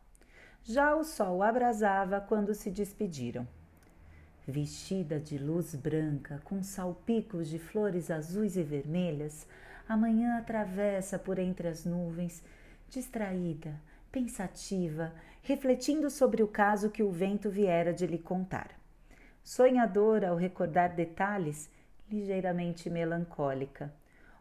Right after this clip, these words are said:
Um autor erudito falaria em confusão de sentimentos.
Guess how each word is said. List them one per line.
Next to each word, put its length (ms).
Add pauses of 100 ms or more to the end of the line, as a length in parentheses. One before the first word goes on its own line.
Um 100
autor 360
erudito 560
falaria 420
em 100
confusão 720
de 140
sentimentos. 1080